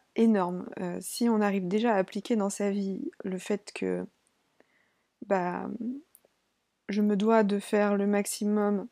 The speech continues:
tout en sachant accepter les circonstances, euh, et la partie, euh, non contrôlée, on se libérerait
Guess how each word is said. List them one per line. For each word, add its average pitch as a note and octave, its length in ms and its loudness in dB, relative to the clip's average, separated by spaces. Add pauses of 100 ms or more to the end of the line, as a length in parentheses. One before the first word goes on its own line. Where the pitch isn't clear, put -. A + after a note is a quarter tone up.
(720)
tout C4 240 2
en G#3+ 200 4 (160)
sachant G3+ 440 -4
accepter A3+ 680 -2 (100)
les G3 100 0
circonstances, - 880 -4
euh, F3+ 220 -4 (1800)
et G3+ 100 4
la F#3+ 140 0
partie, G#3+ 540 0
euh, F#3+ 200 2
non A3 220 4
contrôlée, F#3+ 580 -2 (1080)
on A3 80 4
se G#3+ 340 4
libérerait G#3 760 2